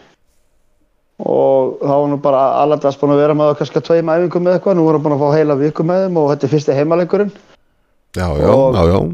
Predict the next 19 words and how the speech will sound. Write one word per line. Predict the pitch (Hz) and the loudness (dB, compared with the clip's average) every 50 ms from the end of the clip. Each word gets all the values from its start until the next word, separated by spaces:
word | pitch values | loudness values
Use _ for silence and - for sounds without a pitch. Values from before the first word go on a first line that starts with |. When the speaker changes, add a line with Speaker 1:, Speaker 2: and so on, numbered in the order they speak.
| 160 _ - | -10 _ -6
Speaker 2:
það | |
er | 107 101 104 | -4 -2 -2
rétt. | - - - _ - 151 147 151 - - - - - - - 220 226 220 202 _ _ - - - - - - - - - - _ _ _ _ _ _ _ _ _ _ _ _ - - - - - - - | -4 -4 -8 _ -16 -12 -12 -12 -12 -16 -20 -20 -20 -20 -18 -16 -16 -16 -16 _ _ -20 -20 -20 -20 -20 -20 -20 -20 -20 -20 _ _ _ _ _ _ _ _ _ _ _ _ -10 -8 -6 -6 -6 -10 -6
Speaker 1:
Newcastle | 160 151 156 160 170 160 - 147 135 143 - | -2 0 0 0 0 -2 -6 -8 -10 -10 -8
tapar | - 156 151 165 - - 160 151 123 - - | -6 -4 -4 -4 -4 -4 -4 -4 -4 -8 -12
síðasta | 127 - 165 156 160 160 - - 156 | -8 -4 -2 -2 -2 -2 -2 -4 -4
leik | 156 160 147 | -4 -2 -2
á | 156 | -2
móti | 151 143 127 120 | -4 -2 -2 -2
Arsenal, | 107 143 147 - - 170 170 165 160 - | -4 -4 -4 -4 -4 -2 -2 -2 -4 -4
óverðskuldað | - 101 113 143 147 151 151 151 151 147 - - 165 160 170 165 | -6 -4 -2 0 0 2 2 0 -2 -2 -4 -4 -4 -2 -2 -2
fannst | 151 160 160 - | -2 -2 -4 -2
mér. | 185 180 175 156 - - - - - _ - | -2 -2 -2 -2 -6 -16 -20 -20 -20 _ -4
Um, | 131 131 131 131 131 127 135 - - - - _ _ _ _ _ _ _ _ _ _ _ - - - _ _ _ _ _ _ _ _ _ _ _ _ _ _ _ _ _ _ _ _ _ _ _ _ _ - | -2 0 2 2 2 0 0 -4 -10 -18 -20 _ _ _ _ _ _ _ _ _ _ _ -20 -20 -20 _ _ _ _ _ _ _ _ _ _ _ _ _ _ _ _ _ _ _ _ _ _ _ _ _ 2
Speaker 2:
Já. | 135 131 123 123 | 2 4 4 4
Speaker 1:
nei, | 120 123 127 139 156 165 147 127 | 4 2 2 2 2 0 -4 -6
þú | 139 151 147 135 | -4 0 0 2
veist, | 135 131 - - _ - - | 2 0 -4 -12 _ -18 -14
uh, | 113 156 143 120 120 120 120 120 120 117 120 117 117 113 113 | -12 -10 -8 -6 -6 -6 -6 -8 -8 -8 -6 -6 -6 -6 -8